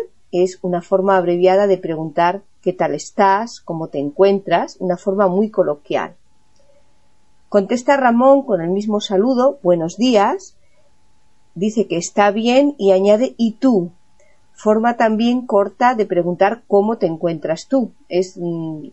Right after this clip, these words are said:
lógico, cuando alguien nos pregunta ¿cómo estás?, que aparte de decir cómo nos encontramos, preguntemos nosotros a la otra persona cómo está también. ¿Y tú? ¿Cómo estás tú? Le contesta Carmen que no se encuentra muy bien,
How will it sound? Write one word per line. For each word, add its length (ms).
lógico, 600
cuando 260
alguien 220
nos 140
pregunta 520
¿cómo 260
estás?, 460
que 220
aparte 420
de 260
decir 340
cómo 240
nos 160
encontramos, 600
preguntemos 760
nosotros 520
a 40
la 60
otra 200
persona 440
cómo 240
está 240
también. 520
¿Y 180
tú? 260
¿Cómo 260
estás 400
tú? 140
Le 100
contesta 540
Carmen 560
que 160
no 200
se 180
encuentra 560
muy 260
bien, 460